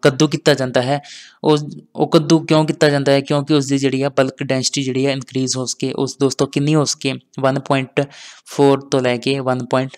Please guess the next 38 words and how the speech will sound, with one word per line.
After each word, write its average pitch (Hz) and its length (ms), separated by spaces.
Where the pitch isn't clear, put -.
ਸੈਵਨ 123 540
ਜਿਹੜੀ 127 180
ਹੈ 123 100
ਗ੍ਰਾਮ 127 300
per 127 100
ਸੀ 131 140
ਸੀ। 147 260
ਇਹਦੇ 165 180
ਵਿੱਚ 180 180
ਕੀ, 151 400
ਕੀ 160 140
ਹੁੰਦਾ 139 200
ਹੈ 139 40
ਕਿ 143 120
ਜਿਹੜੇ 143 360
ਮੈਕਰੋਪੋਰਸ 147 840
ਨੇ 139 220
ਉਹ 139 80
ਸਾਰੇ 135 260
ਬੰਦ 127 300
ਹੋ 131 140
ਜਾਂਦੇ 135 320
ਨੇ 139 160
ਤੇ 139 120
ਜਿਹੜਾ 135 220
ਪਾਣੀ 135 340
ਉਹ 135 100
ਥੱਲੇ 131 260
ਜਾਣਾ 139 280
ਬੰਦ 131 220
ਹੋ 123 160
ਜਾਂਦਾ 113 280
ਹੈ। 113 140
ਇਸ 139 140
ਕਰਕੇ 139 320
ਆਪਾਂ 131 200
ਜਿਹੜਾ 127 160
ਹੈ 143 160